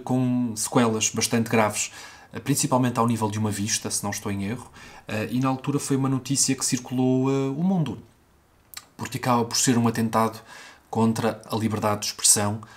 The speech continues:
ehm, que tem que ser um, um direito, um direito de todo o ser humano. E o Salman Rushdie, apesar de, de ser um escritor, ehm, bastante aclamado, bastante célebre,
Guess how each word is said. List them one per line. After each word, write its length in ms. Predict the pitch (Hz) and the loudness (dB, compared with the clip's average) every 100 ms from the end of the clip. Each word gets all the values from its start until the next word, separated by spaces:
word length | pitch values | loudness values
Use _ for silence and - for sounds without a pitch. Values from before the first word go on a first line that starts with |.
| - - - | -20 -20 -10
ehm, 600 | 101 101 98 101 101 95 - - _ _ _ _ - | -6 -4 -4 -6 -8 -10 -14 -20 _ _ _ _ -16
que 80 | - | 0
tem 180 | 175 | 0
que 60 | 165 | 2
ser 320 | - 95 - - | 2 0 -4 -6
um, 340 | 117 107 110 | -4 -2 -2
um 60 | 110 | -2
direito, 560 | 107 107 101 - - - | 2 2 2 -4 -14 -10
um 80 | 107 | -4
direito 300 | 107 104 104 | -2 -2 -4
de 60 | |
todo 240 | - 107 104 | -4 -2 0
o 40 | |
ser 200 | - 107 | 0 2
humano. 400 | 104 92 85 82 - - - _ | 0 0 -4 -10 -16 -20 -20 _
E 220 | 120 131 | -2 0
o 60 | 147 | 2
Salman 340 | - 139 143 | 2 4 2
Rushdie, 500 | 127 110 - - 220 - | 2 2 0 -2 -6 -6
apesar 420 | - - 113 110 - _ _ _ | -4 2 2 2 -4 _ _ _
de, 260 | 101 113 104 | -6 -6 -2
de 100 | - | 0
ser 240 | - 113 | 4 4
um 80 | 113 | 2
escritor, 540 | - 117 110 113 110 | 0 0 2 4 4
ehm, 580 | 110 - 110 101 101 95 - - - - _ - | 2 -2 -6 -4 -6 -8 -14 -20 -20 -20 _ -6
bastante 280 | - 254 240 | 0 0 0
aclamado, 480 | - 240 98 110 113 | 2 2 2 -2 -4
bastante 380 | 104 - 123 | -4 -2 0
célebre, 480 | - 110 98 120 - | 2 2 0 -4 -10